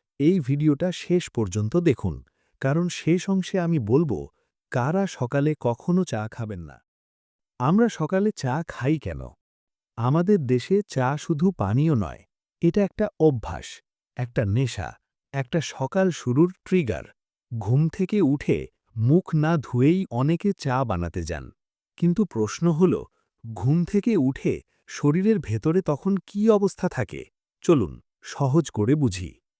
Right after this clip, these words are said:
সকালে শরীরের ভেতরের বাস্তব চিত্র। রাতে ছয় আট ঘন্টা ঘুমের সময় শরীর পানি শূন্য থাকে, পাকস্থলী খালি থাকে, অ্যাসিডের পরিমাণ বেশি থাকে,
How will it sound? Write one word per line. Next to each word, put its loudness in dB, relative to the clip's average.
সকালে 0
শরীরের 2
ভেতরের -2
বাস্তব -2
চিত্র। -10
রাতে -2
ছয় -2
আট -2
ঘন্টা 0
ঘুমের -2
সময় -2
শরীর 0
পানি 2
শূন্য 0
থাকে, -8
পাকস্থলী 0
খালি 0
থাকে, -12
অ্যাসিডের 0
পরিমাণ 0
বেশি 0
থাকে, -10